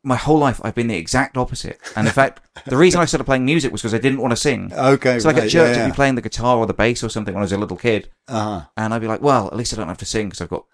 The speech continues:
Speaker 1: you know,
Speaker 2: Oh,
Speaker 1: this is
Speaker 2: yeah,
Speaker 1: my
Speaker 2: yeah,
Speaker 1: excuse. I'm
Speaker 2: yeah.
Speaker 1: playing the bass or something."
Speaker 2: Right,
Speaker 1: So,
Speaker 2: right, right, yeah.
Speaker 1: yeah, like,
Speaker 2: Well,
Speaker 1: I've
Speaker 2: that's
Speaker 1: never
Speaker 2: true as well, I suppose.
Speaker 1: Yeah.
Speaker 2: Yeah, yeah.
Speaker 1: Yeah.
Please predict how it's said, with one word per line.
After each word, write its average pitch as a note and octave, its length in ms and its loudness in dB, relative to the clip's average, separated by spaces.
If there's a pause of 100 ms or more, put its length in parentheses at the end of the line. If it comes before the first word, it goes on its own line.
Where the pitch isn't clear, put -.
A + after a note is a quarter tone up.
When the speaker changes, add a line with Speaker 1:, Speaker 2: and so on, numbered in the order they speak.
Speaker 1:
you G#2 120 -2
know, F2 60 2
Speaker 2:
Oh, C#3 40 4
Speaker 1:
this B2+ 80 6
is B2 60 4
Speaker 2:
yeah, B2 60 6
Speaker 1:
my B2 60 6
Speaker 2:
yeah, B2 40 2
Speaker 1:
excuse. B2 280 2
I'm B2 60 2
Speaker 2:
yeah. A2+ 40 0
Speaker 1:
playing A2+ 180 4
the G2+ 60 -4
bass G#2+ 300 0
or G2 60 -8
something." G2 220 -4
Speaker 2:
Right, B2+ 200 2
Speaker 1:
So, B2 100 -4
Speaker 2:
right, G#2 180 -2
right, G#2 300 -8
yeah. G#2+ 260 -8
Speaker 1:
yeah, G#2+ 280 0
like, B1+ 100 -2
Speaker 2:
Well, F3+ 80 0
Speaker 1:
I've G3 60 2
Speaker 2:
that's A3 260 2
Speaker 1:
never F#3 100 2
Speaker 2:
true C3+ 140 4
as G2+ 100 -2
well, A2 280 2
I F#2 40 -10
suppose. G#2 420 -4
Speaker 1:
Yeah. A2 80 -4
Speaker 2:
Yeah, F2+ 240 -6 (140)
yeah. A2 60 -14
Speaker 1:
Yeah. G2+ 340 -8